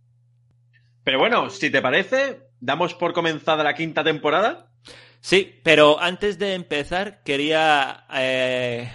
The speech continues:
Speaker 2: agradecer a los compañeros de Podhanger, porque si se me escucha algo diferente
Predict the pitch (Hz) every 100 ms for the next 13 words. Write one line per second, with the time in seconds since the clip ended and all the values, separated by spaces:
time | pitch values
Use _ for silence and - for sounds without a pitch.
0 | - 143 131 127 123 135 185 - _ _
1 | _ _ _ _ 131 131 131 127 127 123
2 | 123 127 127 127 175 160 135 135 127 135
3 | 131 135 165 208 _ _ _ _ _ _
4 | _ _ - 135 151 143 131 131 123 175
5 | 175 202 170 - 160 151 139 135 - 127
6 | 151 151 165 196